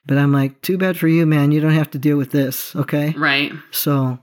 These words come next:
Speaker 1: and so I call the nurse, and guess what the nurse says to me? She says, "Well, no, we, we can't have that. She has to have her insulin, and she can't keep getting stuck. And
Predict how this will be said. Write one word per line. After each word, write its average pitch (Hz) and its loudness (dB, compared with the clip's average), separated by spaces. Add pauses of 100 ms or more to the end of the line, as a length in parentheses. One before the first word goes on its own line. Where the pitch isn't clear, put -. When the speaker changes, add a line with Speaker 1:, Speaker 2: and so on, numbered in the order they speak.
Speaker 1:
and 160 2
so 175 -2
I 170 0
call 185 -2
the 180 2
nurse, 180 2
and 156 0
guess 160 0
what 170 -6
the 165 0
nurse 170 0
says 139 -2
to 143 0
me? 143 2
She 175 0
says, 156 -2
"Well, 160 2
no, 180 2
we, 170 0
we 147 0
can't 190 0
have 160 2
that. 147 0
She 151 -2
has 170 0
to 165 -2
have 147 2
her 139 0
insulin, 139 2
and 117 -2
she - -16
can't 156 -4
keep 156 -4
getting 143 0
stuck. 143 -2
And 123 0